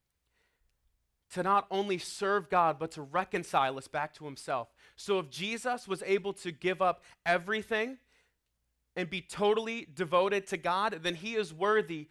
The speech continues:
to demand and command total devotion to him, to hold nothing back. 'Cause when Jesus does this,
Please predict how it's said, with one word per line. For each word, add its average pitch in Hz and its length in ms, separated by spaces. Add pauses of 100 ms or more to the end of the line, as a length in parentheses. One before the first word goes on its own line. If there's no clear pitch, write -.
(160)
to 202 120
demand 175 640
and 160 160
command 175 560 (220)
total 208 560 (160)
devotion 156 800 (220)
to 147 60
him, 170 420 (1400)
to 185 80
hold 196 320 (180)
nothing 196 580
back. 156 460 (3000)
'Cause 165 180
when 170 140
Jesus 214 340
does 214 280
this, 285 360